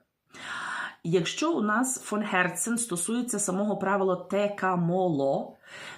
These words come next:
то, відповідно, е, він буде у нас, ем,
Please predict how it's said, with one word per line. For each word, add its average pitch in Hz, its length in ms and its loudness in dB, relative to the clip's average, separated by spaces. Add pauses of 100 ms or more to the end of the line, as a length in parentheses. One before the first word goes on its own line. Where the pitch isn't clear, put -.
(100)
то, 208 120 -2
відповідно, 247 960 2
е, 170 120 2
він 214 220 2
буде 196 280 2
у 165 140 0
нас, 196 420 0
ем, 151 1040 0